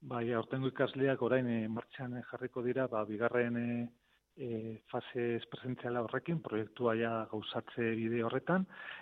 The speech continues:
eta datorren, eh, ikasturtean, ba, eh, jada hamargarren edizioa izango dugu martxan, eta baita nahiko genioke, ba, horregaitik ere, ba, bueno,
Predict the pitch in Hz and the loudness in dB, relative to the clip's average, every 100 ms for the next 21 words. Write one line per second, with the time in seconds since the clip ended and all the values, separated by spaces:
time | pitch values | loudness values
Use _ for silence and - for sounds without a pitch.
0 | - 117 - 104 101 123 131 123 123 123 | -10 -8 0 0 2 4 4 4 2 0
1 | 123 139 - 147 - 143 147 160 120 107 | 0 -2 -4 -8 -2 2 4 4 2 0
2 | 104 101 98 95 92 - - - _ - | 0 0 0 -2 -6 -16 -20 -20 _ -16
3 | 104 98 95 101 113 104 110 120 107 113 | -14 -10 -8 -8 -6 0 2 2 2 0
4 | 117 120 110 104 113 - 113 107 104 101 | 0 2 2 2 0 -2 0 2 2 0
5 | 104 - 120 113 110 156 156 160 - 190 | -6 -8 -4 -4 -4 -4 -2 -2 -2 -6
6 | 196 - 107 - 104 98 98 98 110 - | -6 -8 -14 -6 -2 0 0 -4 -8 -10
7 | 110 110 117 156 127 - 110 101 110 107 | -10 -10 -12 -12 -12 -6 -4 -2 -4 -6
8 | 117 107 101 101 110 110 - 110 110 117 | -8 -6 -6 -6 -4 -6 -6 -6 0 0
9 | 101 - _ - - - _ - - 95 | 0 -6 _ -20 -20 -20 _ -12 -6 -4
10 | 92 92 101 95 98 | -4 -4 -6 -10 -12